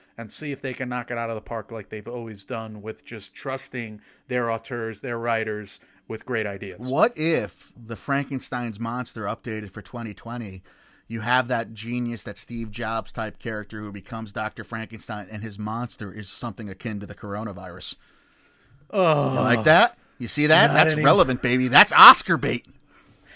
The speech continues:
Speaker 1: Well, look, I mean, there's gonna be a lot of coronavirus movies coming out. I hope
Speaker 2: Yes.
Speaker 1: they, we make it to that future where they all come out and we'll go look back and remember when.
Speaker 2: Mm-hmm.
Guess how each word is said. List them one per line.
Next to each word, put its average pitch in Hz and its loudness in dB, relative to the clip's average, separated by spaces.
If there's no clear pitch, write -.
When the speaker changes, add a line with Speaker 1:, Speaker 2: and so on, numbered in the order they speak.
Speaker 1:
Well, 175 10
look, 160 8
I 147 0
mean, 143 0
there's 165 -4
gonna 185 -2
be 147 -2
a 131 2
lot 127 4
of 113 0
coronavirus 117 -4
movies 120 -8
coming 117 -8
out. 104 -10
I 120 2
hope 110 -2
Speaker 2:
Yes. - 4
Speaker 1:
they, 113 0
we 117 -6
make 123 -2
it 135 -6
to 135 -8
that 123 -2
future 131 -4
where 120 0
they 107 8
all 117 2
come 123 -2
out 120 -2
and 117 -6
we'll 110 -4
go 110 -6
look 117 -8
back 117 -2
and 107 -10
remember 107 -6
when. 120 -6
Speaker 2:
Mm-hmm. 127 -6